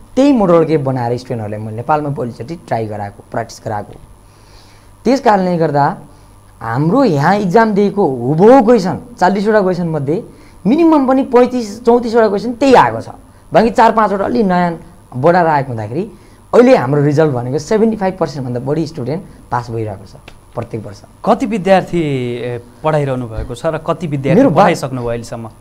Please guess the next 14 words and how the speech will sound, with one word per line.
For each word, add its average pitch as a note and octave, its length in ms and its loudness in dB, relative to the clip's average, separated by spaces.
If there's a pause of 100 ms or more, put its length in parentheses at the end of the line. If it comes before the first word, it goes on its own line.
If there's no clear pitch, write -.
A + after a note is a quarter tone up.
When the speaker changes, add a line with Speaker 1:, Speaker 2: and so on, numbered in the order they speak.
(120)
Speaker 1:
मेरो A3 180 2
वार्षिकी A3 480 0
चाहिँ A#3+ 220 0
विद्यार्थी G3+ 640 2
लगभग F3+ 320 2
डेढ F#3 160 2
सयदेखि F#3 360 -4
दुई D#3+ 160 -2
सय F3 220 4 (840)
रेसियोको D#3 320 -2
कोटा C#3+ 220 -2
हुन्छ A2+ 220 -6
सर। C3 140 -16
Speaker 2:
उहुँ। B2 500 -14